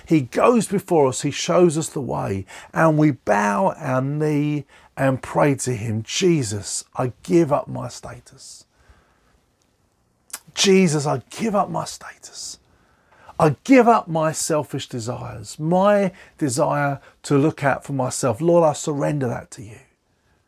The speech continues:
Lord, I give up my need to impress others, to look good in their eyes, to try and put on a show, to try and impress other people. I surrender that to you, Jesus.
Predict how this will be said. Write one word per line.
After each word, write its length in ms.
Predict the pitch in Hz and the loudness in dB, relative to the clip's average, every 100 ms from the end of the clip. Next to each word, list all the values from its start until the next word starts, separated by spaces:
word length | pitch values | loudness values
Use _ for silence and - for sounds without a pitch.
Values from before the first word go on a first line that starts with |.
| _ _ _ _ - _ 175 | _ _ _ _ -18 _ 4
Lord, 280 | 180 196 | 8 8
I 120 | 180 175 | 8 4
give 300 | - 220 208 | 0 0 2
up 140 | 190 | 0
my 200 | 170 165 | 0 -2
need 360 | 165 170 175 - | -2 -4 -4 -6
to 120 | - | -8
impress 460 | 156 - 139 123 127 | -10 -8 -8 -6 -8
others, 460 | 107 104 104 - - - - | -8 -10 -12 -16 -20 -20 -2
to 120 | - | 4
look 280 | 156 202 190 | 4 4 4
good 180 | 208 185 | 4 6
in 120 | 185 | 4
their 200 | 180 160 | 2 2
eyes, 300 | 131 127 123 | 2 0 -4
to 120 | - | -8
try 360 | - - 170 180 | -8 -4 0 0
and 160 | 170 - - - | -2 -6 -20 -20
put 200 | - - | -8 -2
on 140 | 226 220 | 2 4
a 60 | |
show, 560 | 190 - 156 135 127 123 - - - | 4 2 2 2 2 -2 -8 -20 -10
to 80 | 147 | -8
try 300 | - - 214 | -4 0 2
and 80 | 226 | 4
impress 440 | 196 - 170 - | 0 0 -2 0
other 160 | 151 151 | 0 0
people. 400 | - 120 - 147 | -4 -4 -2 -2
I 80 | |
surrender 640 | 135 - 156 160 185 196 165 | 0 -2 -2 0 2 2 2
that 240 | 123 - | 0 -4
to 120 | - | -10
you, 200 | 110 110 | -8 -8
Jesus. 680 | 104 - 120 117 - - - | -8 -12 -18 -20 -20 -18 -18